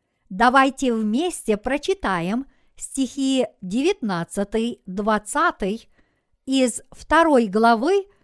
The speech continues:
послания к Галатам. «Я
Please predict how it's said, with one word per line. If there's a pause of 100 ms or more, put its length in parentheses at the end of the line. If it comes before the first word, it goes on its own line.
(260)
послания
к
Галатам. (840)
«Я